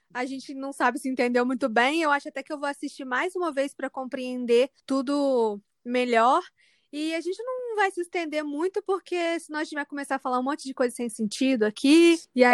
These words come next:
Speaker 1: aí
Speaker 2: também tem que dar interpretação pro pessoal, né? Porque o pessoal também vai ter uma interpretação diferente, né?
Speaker 1: Pois é. Eu quero saber de vocês aí que tão ouvindo, o que que vocês acharam. Comenta aí depois, é, se vocês concordam, discordam, qual que é a teoria de vocês, o que que vocês acharam dos episódios, se,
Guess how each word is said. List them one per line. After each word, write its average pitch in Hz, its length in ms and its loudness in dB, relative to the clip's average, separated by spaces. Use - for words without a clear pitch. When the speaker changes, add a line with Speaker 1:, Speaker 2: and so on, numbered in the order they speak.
Speaker 1:
aí 311 60 2
Speaker 2:
também 349 200 4
tem 370 100 -4
que 254 100 -4
dar 233 160 4
interpretação 247 760 0
pro - 160 -6
pessoal, 190 420 0
né? 180 80 -8
Porque - 180 -8
o 165 60 -4
pessoal 175 320 -4
também 185 220 -6
vai 262 100 -6
ter 269 100 -6
uma 262 40 -6
interpretação 262 580 -4
diferente, 160 560 -6
né? 143 80 -12
Speaker 1:
Pois 302 240 6
é. 277 260 6
Eu 269 120 0
quero 285 220 -2
saber 311 320 -2
de 302 100 -8
vocês 320 380 -4
aí 294 160 -2
que - 80 -20
tão 285 280 -6
ouvindo, 262 300 -8
o 302 40 -12
que 302 120 -6
que - 100 -16
vocês 285 420 2
acharam. 269 640 4
Comenta 262 520 -6
aí 269 220 -4
depois, 254 800 -4
é, 240 300 0
se 240 140 -16
vocês 254 260 -4
concordam, 269 580 4
discordam, 254 680 0
qual 254 160 -6
que 247 60 -8
é 240 40 -4
a 233 40 -10
teoria 226 340 -6
de 208 80 -14
vocês, 277 520 4
o - 20 -16
que 269 100 0
que - 120 -8
vocês 240 340 2
acharam 226 340 2
dos 220 160 -4
episódios, 254 880 4
se, - 260 -14